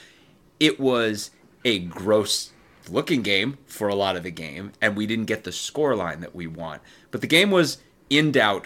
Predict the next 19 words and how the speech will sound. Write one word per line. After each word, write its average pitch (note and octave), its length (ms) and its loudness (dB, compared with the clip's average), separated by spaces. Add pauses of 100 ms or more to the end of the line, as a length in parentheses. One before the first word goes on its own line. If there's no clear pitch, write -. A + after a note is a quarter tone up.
for A#2 320 0
one A#2+ 300 2
moment G2+ 440 -2 (100)
on E2+ 340 -6
one A2 260 0
play. D#2+ 440 -6 (420)
And G#2+ 160 -2
aside C3+ 340 2
from G#2 160 -4
that, C3 320 4
it G2+ 140 -4
was F2+ 220 -6
just F#2 280 -6
a D#2+ 80 -12
road A2 460 0
to A#2+ 100 -8
win G#2 220 -2
number G2 240 -4
three, F2+ 540 -8